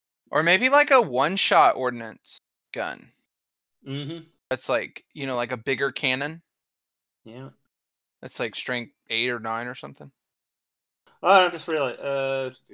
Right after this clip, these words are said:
Speaker 2: there is the other weapon that could take them as well, is the, um, the, the, um, that missile launcher on the, uh, War Master,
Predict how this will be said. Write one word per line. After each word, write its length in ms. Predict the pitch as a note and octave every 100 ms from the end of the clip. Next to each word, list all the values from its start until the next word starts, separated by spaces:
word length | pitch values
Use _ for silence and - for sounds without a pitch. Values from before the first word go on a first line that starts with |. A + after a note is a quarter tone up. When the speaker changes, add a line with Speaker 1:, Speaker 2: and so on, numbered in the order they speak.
| G#2+ A2 G#2+
Speaker 2:
there 140 | C#3+
is 100 | D3
the 100 | D3
other 100 | C3+
weapon 260 | A#2+ A2+ A#2+
that 80 | G#2+
could 140 | -
take 180 | A#2+ A#2
them 100 | A2+
as 100 | G#2
well, 220 | A#2+ G#2
is 120 | F#2
the, 200 | G#2+ G2+
um, 320 | F#2+ F#2 F#2 F#2 _ _ -
the, 280 | G2+ F#2+ F2+ -
the, 160 | A2
um, 260 | G2 F#2+ F#2 -
that 180 | G2+ A#2
missile 380 | A#2+ A2+ G#2 G2
launcher 420 | G2 G2 - F#2+
on 140 | F#2+
the, 340 | F#2 F2+ F2+ F2
uh, 380 | F#2+ F2+ F2 E2+ _ _
War 140 | - G#2
Master, 380 | F2 - -